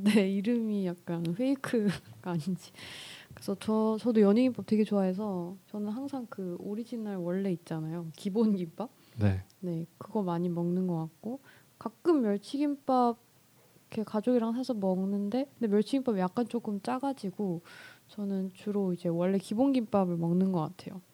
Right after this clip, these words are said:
Speaker 1: 그리고 저도 식당을 추천해보자면 수가, 어,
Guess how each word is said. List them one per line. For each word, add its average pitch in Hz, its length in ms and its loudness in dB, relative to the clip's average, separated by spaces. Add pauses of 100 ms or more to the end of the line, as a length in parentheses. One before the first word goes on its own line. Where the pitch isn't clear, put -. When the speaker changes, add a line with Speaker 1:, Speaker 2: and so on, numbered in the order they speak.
(500)
Speaker 1:
그리고 185 600 -2 (380)
저도 202 520 0
식당을 226 420 -4
추천해보자면 214 880 2
수가, 202 580 2 (1040)
어, 170 560 2